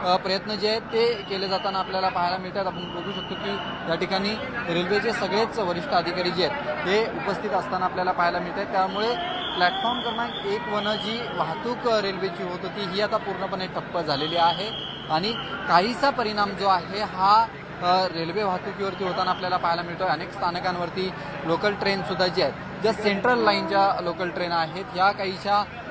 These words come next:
उशिरा येताना पाहायला मिळत आहेत आणि harbour लाईनवरती याचा अधिक परिणाम जो आहे तो होताना आपल्याला पाहायला मिळतोय. त्यामुळे एकंदरीतच जी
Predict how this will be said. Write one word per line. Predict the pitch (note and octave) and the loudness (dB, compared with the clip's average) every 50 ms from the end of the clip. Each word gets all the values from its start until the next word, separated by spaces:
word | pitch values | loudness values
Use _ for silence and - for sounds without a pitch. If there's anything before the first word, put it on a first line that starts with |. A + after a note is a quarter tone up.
| - E3 | -8 -6
उशिरा | E3+ - - A3 A3 A#3 A3+ | -6 -4 -2 2 4 4 4
येताना | G#3+ G3 G#3 F#3+ F#3+ F#3+ | 4 2 0 0 0 0
पाहायला | - F3+ F3 F3 F3+ | 0 0 0 0 -2
मिळत | F3+ F3 E3+ - | -4 -4 -4 -2
आहेत | F#3+ G3+ F#3+ | -2 -2 -2
आणि | G3+ A3 A#3 A#3 - - - - - - | -4 -4 -6 -6 -6 -8 -10 -2 4 6
harbour | D#3+ E3 F3 G#3+ A#3 | 6 6 6 4 4
लाईनवरती | A3+ A3+ A3+ G#3+ G#3+ G#3+ G3 F#3+ G#3+ | 4 4 2 2 0 -2 -2 0 0
याचा | G#3 G3 - A3 A3+ - - | 0 0 2 2 2 2 2
अधिक | E3 D#3 G#3+ A3+ | 0 0 0 -2
परिणाम | - - G#3 F3+ F#3 F3+ F3+ F3 E3+ | -2 -2 0 0 0 0 0 0 2
जो | E3+ F3 | 2 2
आहे | C#3+ A#2 - - - - - - | 2 2 -2 -8 -12 -12 -2 4
तो | G#3 A3 A#3 A#3 | 8 8 8 8
होताना | G#3 F#3 G3+ G3 G3 | 8 4 4 4 4
आपल्याला | G3 F#3+ G3 F#3+ F#3 F#3+ | 2 2 2 2 2 2
पाहायला | F#3 F#3 E3+ E3+ F3+ | 2 2 2 2 0
मिळतोय. | F#3 F3 E3+ - G3 G3+ | -2 -2 -4 -4 -2 -2
त्यामुळे | G3 F#3 F#3+ G3+ A3 G#3+ | -2 -2 -2 -2 -2 -2
एकंदरीतच | F3 E3 - G#3 G#3 G#3 G3+ G#3+ F#3+ A3 A#3 A3+ - - A#3 A3 G3+ - - - - - - - D3 | -4 -4 -2 -2 -2 -2 -2 0 0 0 0 0 2 4 4 4 4 2 -4 -10 -10 -10 -10 -6 -2
जी | D#3+ G#3 A#3+ B3+ A#3 | 0 2 2 2 0